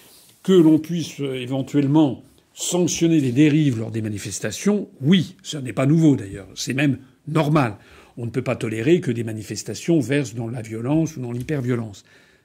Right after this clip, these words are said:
C'est normal. À condition aussi que les forces de l'ordre fassent leur métier. J'y reviendrai dans un instant. Mais ce qui n'est pas normal, c'est d'avoir une espèce de contrôle a priori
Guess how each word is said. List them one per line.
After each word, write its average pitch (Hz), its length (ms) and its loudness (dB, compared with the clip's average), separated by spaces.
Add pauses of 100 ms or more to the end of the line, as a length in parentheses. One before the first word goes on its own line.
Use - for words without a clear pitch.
C'est - 240 0
normal. 117 460 0 (760)
À 117 140 -10
condition 113 500 -6
aussi 180 440 0 (880)
que 123 80 -4
les 117 340 -6
forces 113 300 -8
de 117 80 -4
l'ordre 147 460 4
fassent - 320 -4
leur 123 140 -2
métier. 156 540 4 (240)
J'y 107 180 -6
reviendrai 131 380 2
dans 143 160 4
un 135 100 4
instant. 127 400 -2 (720)
Mais 143 140 4
ce 180 120 2
qui 170 180 4
n'est 156 100 8
pas 131 180 0
normal, 139 680 2
c'est - 280 0
d'avoir 135 420 2
une 123 120 2
espèce 131 300 0
de 135 80 0
contrôle 156 540 2 (120)
a 202 140 4
priori 139 640 -2